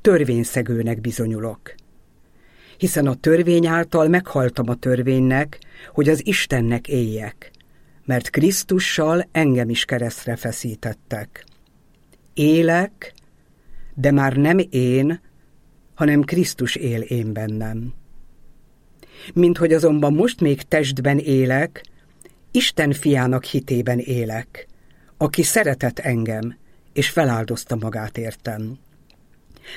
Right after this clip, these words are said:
Nem vetem el az Isten kegyelmét,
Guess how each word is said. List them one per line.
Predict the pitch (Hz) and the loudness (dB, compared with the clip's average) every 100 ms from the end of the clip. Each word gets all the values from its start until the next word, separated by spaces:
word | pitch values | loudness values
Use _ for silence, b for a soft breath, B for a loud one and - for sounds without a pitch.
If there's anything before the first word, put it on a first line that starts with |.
| - | 0
Nem | 151 170 226 196 | 4 4 4 2
vetem | 143 147 139 | 2 2 2
el | 135 | 2
az | 135 | 0
Isten | 135 - - 113 | -4 -6 -4 -4
kegyelmét, | 117 117 113 110 110 104 - - | -4 -4 -4 -6 -8 -10 -16 -20